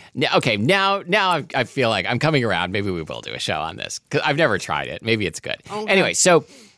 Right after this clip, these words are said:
Speaker 1: so now we take the peanut oil and we make it into, like, we add some milk and we kind of make it into shortening, sort of. Is there a, is there a big difference between white chocolate and shortening?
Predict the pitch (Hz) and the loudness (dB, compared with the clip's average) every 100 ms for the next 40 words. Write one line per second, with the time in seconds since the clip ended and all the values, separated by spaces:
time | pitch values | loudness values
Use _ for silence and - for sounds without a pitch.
0 | _ _ _ _ - - 151 170 208 233 | _ _ _ _ -16 -2 2 4 4 4
1 | - 139 143 - 113 123 110 - - 160 | 2 -2 -4 -6 -4 0 0 -2 -4 0
2 | 143 123 - 131 123 113 76 - 90 - | 2 0 0 4 4 4 2 -6 -10 -6
3 | 127 131 131 107 _ 147 139 156 165 143 | -2 2 2 0 _ 2 2 4 2 2
4 | 113 127 104 139 101 - _ _ _ _ | 2 2 2 0 -4 -10 _ _ _ _
5 | _ _ 123 131 143 - 151 85 107 - | _ _ -2 0 2 0 -2 -2 -4 -8
6 | _ _ _ 113 120 117 - - 143 151 | _ _ _ -2 0 -2 -6 -8 -2 2
7 | 147 143 139 110 - 123 135 190 190 180 | 2 2 0 0 0 2 0 0 -2 0
8 | 196 196 202 180 - _ 185 170 262 269 | 0 2 0 -2 -8 _ 0 4 4 4
9 | 175 - 180 269 254 240 240 208 220 226 | 2 0 4 4 4 2 0 0 2 2
10 | 208 - 202 190 202 175 185 180 180 170 | 0 0 -4 0 2 4 4 2 2 2
11 | 185 160 147 - 151 151 160 160 | 4 2 2 2 2 2 0 0